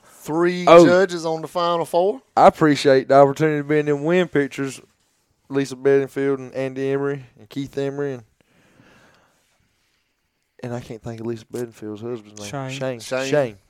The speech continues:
Speaker 1: I got in one of them pictures with Andy and them.
Speaker 2: And I had another opportunity, but a dude messed his luck up.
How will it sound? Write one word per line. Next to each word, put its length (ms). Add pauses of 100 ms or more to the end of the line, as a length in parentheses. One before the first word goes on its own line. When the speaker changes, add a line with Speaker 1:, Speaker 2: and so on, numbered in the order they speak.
(140)
Speaker 1:
I 100
got 200
in 100
one 200
of 60
them 120
pictures 460
with 160
Andy 400
and 160
them. 140
Speaker 2:
And 120
I 100
had 240
another 380
opportunity, 420
but 180
a 60
dude 440
messed 280
his 160
luck 300
up. 180